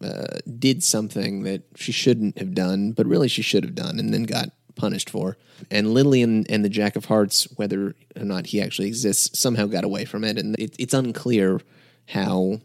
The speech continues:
morally good, uh, or, or bad those two characters are supposed to be. Um,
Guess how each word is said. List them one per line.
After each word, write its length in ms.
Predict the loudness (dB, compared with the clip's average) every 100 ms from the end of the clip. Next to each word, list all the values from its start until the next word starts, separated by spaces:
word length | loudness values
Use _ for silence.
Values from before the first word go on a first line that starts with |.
| -10
morally 640 | -4 2 4 4 2 -2
good, 580 | -2 -2 0 0 -2 -6 -6
uh, 280 | -2 0 0
or, 400 | -2 -2 0 -2 -4
or 100 | -4
bad 520 | -2 -2 -4 -4 -8 -10 -6
those 220 | -4 -4
two 140 | -6
characters 480 | -8 -6 -6 -8 -8
are 40 | -8
supposed 320 | -8 -8 -4
to 40 |
be. 200 | 0 0 -2 -8 -8 _ _ -4
Um, 500 | -2 0 0 -2